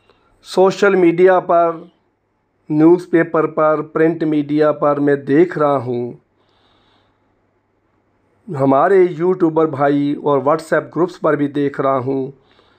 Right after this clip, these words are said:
कि बहुत शोर मचा दिया है कि यूएफ़बीयू hopeful of pension updation।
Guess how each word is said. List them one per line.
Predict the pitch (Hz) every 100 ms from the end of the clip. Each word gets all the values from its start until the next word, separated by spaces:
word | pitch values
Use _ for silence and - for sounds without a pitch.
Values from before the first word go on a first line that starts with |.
| _ _ _
कि | 147
बहुत | 139 143 175 175
शोर | - 156 180
मचा | 170 160 156 151
दिया | 143 151 147
है | 143 147
कि | 143 147 131
यूएफ़बीयू | 151 185 175 156 135 151 156 151
hopeful | 143 127 131 170 170 156 139
of | 139 131 - -
pension | 147 139 - 139
updation। | 139 127 131 147 - -